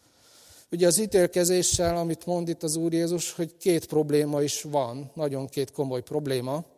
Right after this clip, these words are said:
Ö, bármiért is ítélkezik valaki,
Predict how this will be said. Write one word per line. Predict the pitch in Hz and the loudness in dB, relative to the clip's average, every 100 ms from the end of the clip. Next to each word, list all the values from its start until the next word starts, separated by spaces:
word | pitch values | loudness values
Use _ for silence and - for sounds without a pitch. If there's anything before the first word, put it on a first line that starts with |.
| _ _ _ _ _ _ - | _ _ _ _ _ _ -6
Ö, | 139 127 120 - - - - - | 0 0 0 -10 -20 -20 -20 2
bármiért | 156 220 233 185 170 165 | 6 6 6 6 6 6
is | 175 - | 0 0
ítélkezik | 214 - 160 - 156 151 151 | 0 4 2 4 4 4 2
valaki, | 160 180 151 - 135 139 | 4 6 6 0 -6 -6